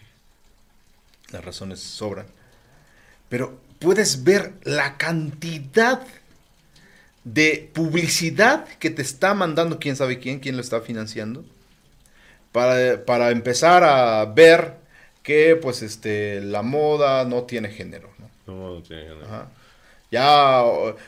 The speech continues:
Speaker 1: una universidad de Veracruz, este, el rector, un profesor se vistió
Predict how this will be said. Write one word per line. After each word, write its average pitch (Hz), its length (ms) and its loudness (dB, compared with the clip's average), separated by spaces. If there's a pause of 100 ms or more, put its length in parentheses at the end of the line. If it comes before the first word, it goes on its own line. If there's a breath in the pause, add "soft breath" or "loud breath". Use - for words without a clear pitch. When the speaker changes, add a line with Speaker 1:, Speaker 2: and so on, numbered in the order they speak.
(120)
Speaker 1:
una 123 260 -2
universidad 113 640 0
de 110 80 -2
Veracruz, 107 640 -4
este, 104 400 -8
el 92 480 -14
rector, 147 460 -2
un 123 540 -6
profesor 107 540 -4
se 117 140 -8
vistió 127 580 -4